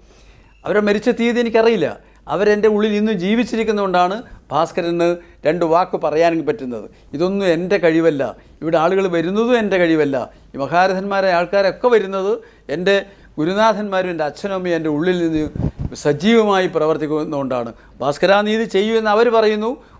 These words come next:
ഒരു മൈക്കിൻ്റെ ഹോൺ പോലെ ഞാൻ സംസാരിക്കുന്നു. അവരെൻ്റെ മനസ്സിലില്ലെങ്കിൽ, അവരെൻ്റെ മനസ്സിൽ മരിച്ചെങ്കിൽ, എൻ്റെ അമ്മ മരിച്ചെങ്കിൽ,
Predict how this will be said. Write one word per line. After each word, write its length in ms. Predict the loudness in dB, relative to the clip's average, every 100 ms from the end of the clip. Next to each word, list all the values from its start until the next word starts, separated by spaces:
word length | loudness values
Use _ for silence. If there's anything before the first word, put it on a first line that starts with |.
| -8
ഒരു 80 | -2
മൈക്കിൻ്റെ 400 | -2 -2 0 0
ഹോൺ 220 | 2 0
പോലെ 220 | 0 0 0
ഞാൻ 120 | -2
സംസാരിക്കുന്നു. 680 | -2 -2 0 0 -2 -8 -12 -16 -20 -20 -20 -10
അവരെൻ്റെ 400 | -2 0 0 0
മനസ്സിലില്ലെങ്കിൽ, 760 | -2 -2 0 0 2 0 0 0 -2 -14 _
അവരെൻ്റെ 380 | -2 0 0 0
മനസ്സിൽ 320 | -2 -4 -4 0
മരിച്ചെങ്കിൽ, 540 | 0 0 0 2 0 -2 -16 _
എൻ്റെ 240 | -8 -4 -4
അമ്മ 200 | 0 2
മരിച്ചെങ്കിൽ, 640 | 2 0 0 0 2 0